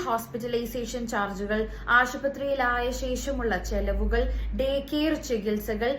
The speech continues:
അതേപോലെ തന്നെ അപകട ഇൻഷുറൻസ്, ആരോഗ്യ ഇൻഷുറൻസ്, ഫാമിലി ഫ്ലോട്ടർ എന്നിവയാണ് നോർക്ക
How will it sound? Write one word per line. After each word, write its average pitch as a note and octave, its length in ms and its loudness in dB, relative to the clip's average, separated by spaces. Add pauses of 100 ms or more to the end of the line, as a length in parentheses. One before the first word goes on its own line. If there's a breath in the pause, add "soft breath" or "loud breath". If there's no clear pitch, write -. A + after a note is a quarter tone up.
(280 loud breath)
അതേപോലെ C4 520 0 (100)
തന്നെ G#3 200 -2 (140)
അപകട A3+ 360 0 (140)
ഇൻഷുറൻസ്, G#3 560 -4 (220)
ആരോഗ്യ B3+ 520 2
ഇൻഷുറൻസ്, G#3 540 -4 (300 loud breath)
ഫാമിലി D4 600 4
ഫ്ലോട്ടർ G#3+ 440 0 (260)
എന്നിവയാണ് C#4 680 0 (420 loud breath)
നോർക്ക C4+ 400 2